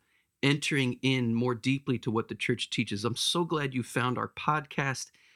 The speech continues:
and I just wanna encourage you to keep going. We have lots of resources that I think you'll find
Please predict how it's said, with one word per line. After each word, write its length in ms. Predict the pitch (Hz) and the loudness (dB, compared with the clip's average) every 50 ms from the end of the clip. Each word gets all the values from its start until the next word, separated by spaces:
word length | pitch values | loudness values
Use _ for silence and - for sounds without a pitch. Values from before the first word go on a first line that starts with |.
| _ _ _ _ | _ _ _ _
and 100 | - 117 | -2 -2
I 100 | 113 120 | -2 0
just 200 | 117 - 156 - 165 | -2 -2 -2 0 2
wanna 140 | 160 139 | 2 2
encourage 460 | 131 123 123 - - 156 156 151 139 131 | 2 0 -2 -2 -2 -2 -2 0 -2 -2
you 60 | 110 | -4
to 80 | 107 - - _ _ | -4 -4 -6 _ _
keep 420 | - - - - 135 127 165 - _ _ _ - | -12 -10 -4 -2 -2 -2 -2 -6 _ _ _ -6
going. 420 | - 113 117 117 107 101 90 90 107 | -6 -4 -2 -2 -4 -4 -4 -4 -4
We 100 | 117 127 | -2 -2
have 180 | 131 113 113 - | -2 -4 -4 -6
lots 520 | - 117 127 139 147 160 175 156 - - - | -8 -6 -6 -4 -2 -2 -2 -2 -2 -2 -2
of 140 | 131 113 123 | -2 0 0
resources 600 | 131 135 135 - - 127 120 113 - - 110 104 | 0 -2 -2 -2 -2 -2 -2 -2 -2 -4 -4 -4
that 100 | 107 104 | -2 -4
I 80 | 110 | -4
think 300 | 107 - - 120 113 - | -4 -2 -2 -4 -2 -2
you'll 80 | - 113 | -4 -8
find 340 | - - 113 113 110 107 95 | -6 -4 -2 -2 -2 -2 -4